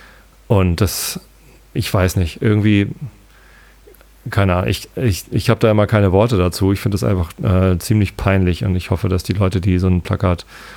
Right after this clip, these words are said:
hochhalten, ähm, <clears throat> ja,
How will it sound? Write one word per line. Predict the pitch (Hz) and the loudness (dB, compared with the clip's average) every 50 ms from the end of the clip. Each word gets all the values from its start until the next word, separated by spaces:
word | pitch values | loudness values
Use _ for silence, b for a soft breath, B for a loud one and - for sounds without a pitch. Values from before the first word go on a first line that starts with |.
| B B B B - - | B B B B -4 0
hochhalten, | 120 110 95 - 101 98 98 98 - - 98 92 98 104 - 101 95 95 95 92 104 - - - - - - | 0 2 2 2 2 2 2 2 0 0 0 2 2 2 2 2 2 2 2 2 0 -4 -8 -18 -14 -2 2
ähm, | 233 208 202 160 113 - - - - - | 4 6 6 6 4 0 -4 -12 -20 -20
<clears throat> | - - - - - | -20 -20 -12 -4 -2
ja, | 104 87 80 76 76 | 0 0 0 -2 -6